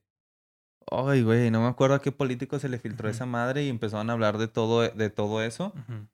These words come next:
Speaker 1: Que uno se suicidó por lo mismo que estaba en la cárcel. Por lo mismo. Era, era,
Speaker 2: Ah,
Speaker 1: era un ma-
Speaker 2: Je-, Jeffrey Epstein.
Speaker 1: Sí, güey, sí, güey, ese
Speaker 2: Él
Speaker 1: cabrón.
Speaker 2: tenía una isla donde se supone que ahí tenía,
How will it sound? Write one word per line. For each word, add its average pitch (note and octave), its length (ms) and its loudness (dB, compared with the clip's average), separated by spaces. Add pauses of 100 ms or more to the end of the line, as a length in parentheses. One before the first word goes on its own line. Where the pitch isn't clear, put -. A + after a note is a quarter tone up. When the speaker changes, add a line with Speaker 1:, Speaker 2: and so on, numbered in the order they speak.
(140)
Speaker 1:
Que A2+ 220 2
uno B2+ 480 0
se B2 160 -2
suicidó A2 500 -2
por C3 140 -6
lo C3 80 -2
mismo A2+ 340 -2
que - 80 -16
estaba G#2+ 220 -2
en G#2 60 -2
la F#2+ 100 -6
cárcel. G#2 400 -6 (480)
Por G#2 160 2
lo F#2+ 120 0
mismo. G2+ 360 -2
Era, A#2+ 420 -2
era, A#2 260 2
Speaker 2:
Ah, A2+ 140 -6
Speaker 1:
era A#2+ 180 0
un D3+ 260 0
ma- D#3 80 0
Speaker 2:
Je-, D#3 260 4 (100)
Jeffrey E3 500 0
Epstein. D3+ 680 -4
Speaker 1:
Sí, D3+ 220 4
güey, A#2+ 260 -2
sí, B2+ 220 -4
güey, A2 240 -2
ese A#2+ 260 -2
Speaker 2:
Él D3 200 2
Speaker 1:
cabrón. - 80 0
Speaker 2:
tenía C#3 340 2
una C#3 260 0
isla C3+ 640 -2 (400)
donde A#2 340 -2
se A2+ 220 -10
supone C3+ 720 0
que G#2+ 220 -4
ahí A2 220 -6
tenía, A#2+ 680 -4